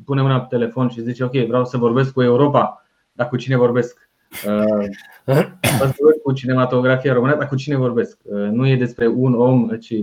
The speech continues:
probabil despre un grup, uh, uh, unit.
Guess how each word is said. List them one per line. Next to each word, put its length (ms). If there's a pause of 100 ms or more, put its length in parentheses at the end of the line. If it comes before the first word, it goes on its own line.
probabil 400
despre 520 (320)
un 260
grup, 320
uh, 120
uh, 840 (160)
unit. 360